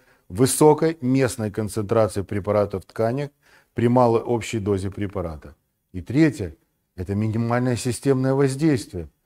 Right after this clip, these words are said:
или в принципе может быть его полное отсутствие. Проведенные исследования показали, что при воспалительном процессе попадание лекарственного препарата из кровяного русла в слизистую оболочку носа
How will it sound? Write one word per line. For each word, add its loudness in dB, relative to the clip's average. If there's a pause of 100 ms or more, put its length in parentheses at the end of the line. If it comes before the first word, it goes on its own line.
(240)
или -2
в -6
принципе -2
может -4
быть -8
его -6
полное -4
отсутствие. -10 (1900)
Проведенные 4
исследования 2
показали, 2
что -2
при 0
воспалительном 0
процессе -2 (400)
попадание 2
лекарственного 0
препарата 0
из -6
кровяного 0
русла -4 (440)
в -12
слизистую 0
оболочку 0
носа -2